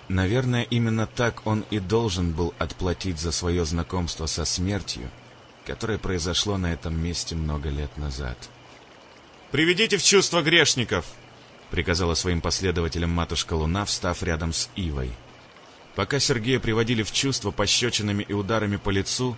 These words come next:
Макара поставили на колени. Вскоре к нему присоединилась и Людмила, которую грубо прижали к земле.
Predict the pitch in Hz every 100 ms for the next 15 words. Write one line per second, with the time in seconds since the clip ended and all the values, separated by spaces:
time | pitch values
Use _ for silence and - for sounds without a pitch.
0 | - 78 85 101 127 123 104 - 107 101
1 | 98 98 98 107 92 67 60 - - -
2 | - - - - - 135 147 139 127 131
3 | 123 - 123 110 113 113 107 - 110 107
4 | 107 85 71 69 - 82 78 90 92 101
5 | 92 80 78 73 71 85 80 62